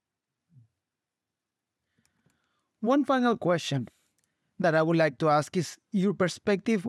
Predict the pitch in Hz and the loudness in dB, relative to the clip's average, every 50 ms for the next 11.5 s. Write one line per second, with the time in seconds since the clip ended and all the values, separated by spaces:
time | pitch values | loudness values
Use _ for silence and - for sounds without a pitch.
0 | - - 202 175 165 160 156 151 156 165 170 175 175 156 170 156 131 151 151 151 | -4 -2 0 2 2 2 2 2 2 2 4 2 2 0 0 0 2 2 2 2
1 | 135 127 143 143 139 135 123 127 127 120 110 - - - _ _ _ _ _ _ | 0 0 0 2 2 2 0 0 -2 -4 -4 -8 -12 -18 _ _ _ _ _ _
2 | _ - 190 214 220 190 - - - - _ _ _ _ _ - 180 143 180 165 | _ -2 0 0 0 0 -2 -8 -16 -20 _ _ _ _ _ -6 -2 -2 -2 -2
3 | - - 170 180 - - 226 277 302 311 _ _ _ _ _ _ _ _ - 180 | 0 0 0 0 0 -2 -2 -2 -2 -2 _ _ _ _ _ _ _ _ -2 0
4 | 180 180 175 165 165 160 170 180 185 175 175 175 - - 175 165 160 160 - 160 | 2 2 2 0 0 0 0 0 0 2 0 0 0 0 0 0 0 0 0 -2
5 | 139 - - - 202 185 160 165 175 170 165 160 135 147 156 165 160 156 151 156 | -4 -2 -2 -2 -2 0 0 0 0 2 0 0 0 0 0 0 2 2 2 2
6 | 160 156 - - 156 135 - 147 143 120 160 170 160 - 160 147 156 160 170 180 | 0 0 0 -2 -2 -2 -2 -2 -2 0 0 -2 0 0 0 0 2 2 2 2
7 | 190 196 175 - - _ _ _ _ _ _ _ _ - 165 160 165 156 196 - | 0 0 -2 -6 -12 _ _ _ _ _ _ _ _ -2 0 0 0 0 -2 0
8 | 175 156 156 - - - 190 190 175 - 202 190 185 175 160 160 160 165 165 160 | 0 0 -2 -4 -4 -2 -2 -2 0 0 0 0 0 -2 -2 -2 0 0 0 2
9 | 175 175 175 170 160 139 - _ _ _ 165 151 160 170 170 170 160 170 156 147 | 2 2 2 2 0 0 -4 _ _ _ -2 0 2 2 2 0 -2 -2 -2 0
10 | 165 165 156 - - 170 165 151 165 156 139 151 160 165 170 156 151 156 - - | 0 0 0 0 -2 -2 0 2 0 0 2 2 2 2 2 2 0 -2 -2 -2
11 | 208 185 170 156 190 185 180 185 175 - | -2 -2 -2 0 0 0 0 0 -2 -4